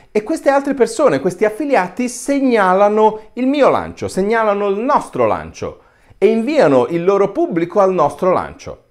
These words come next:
Dopodiché, se qualcuno del loro pubblico acquista l'offerta che ci sarà alla fine del lancio, gli affiliati ricevono una commissione. Questo tipo di lancio è il lancio che si chiama lancio J V,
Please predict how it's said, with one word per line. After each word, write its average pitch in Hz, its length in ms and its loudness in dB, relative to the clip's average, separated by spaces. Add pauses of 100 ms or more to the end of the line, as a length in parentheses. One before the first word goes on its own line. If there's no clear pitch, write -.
(260)
Dopodiché, 277 520 0
se 226 180 -2
qualcuno 226 800 0 (160)
del 156 160 2
loro 285 220 4
pubblico 139 480 -4
acquista 170 880 -4
l'offerta 160 440 -2
che 143 140 -8
ci 165 80 -14
sarà 202 240 0
alla 151 180 2
fine 247 220 -6
del 285 160 0
lancio, 139 520 -4 (120)
gli - 80 -8
affiliati 214 480 -4
ricevono 127 440 -4
una 120 160 -8
commissione. - 680 -14 (220)
Questo 269 240 -6
tipo 294 180 -4
di 294 100 -6
lancio 208 300 -4
è 226 40 2
il 220 40 0
lancio 170 240 -4
che 190 120 -10
si 165 80 -14
chiama 156 360 -4 (260)
lancio 147 520 -4
J 123 540 2
V, 95 320 -8